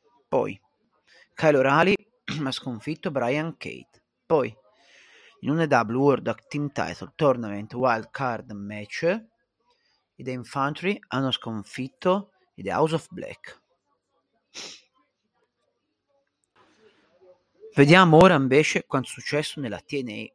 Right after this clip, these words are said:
Wrestling, dove Rosemary ha sconfitto Masha Slamovich. Poi, in un T N A X Division Title Number One Contendership Five Way Match,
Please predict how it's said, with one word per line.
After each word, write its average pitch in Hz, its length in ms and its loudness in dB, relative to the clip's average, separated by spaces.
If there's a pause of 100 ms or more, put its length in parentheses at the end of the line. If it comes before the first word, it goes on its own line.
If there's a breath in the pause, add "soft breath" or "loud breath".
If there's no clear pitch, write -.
Wrestling, - 520 -18 (140)
dove 113 460 -6 (120)
Rosemary 131 540 -8
ha 196 60 -8
sconfitto 127 680 -12
Masha 107 420 -10
Slamovich. 82 760 -14 (220)
Poi, 120 380 -4 (680 soft breath)
in 143 140 -6
un 185 320 -4 (340)
T 160 180 -4
N 143 80 -6
A 71 300 -12
X - 160 -14
Division 139 440 -6
Title - 320 -14
Number 120 260 -8
One 139 140 -4
Contendership 104 600 -12
Five 127 240 -10
Way 120 180 -6
Match, 110 500 -10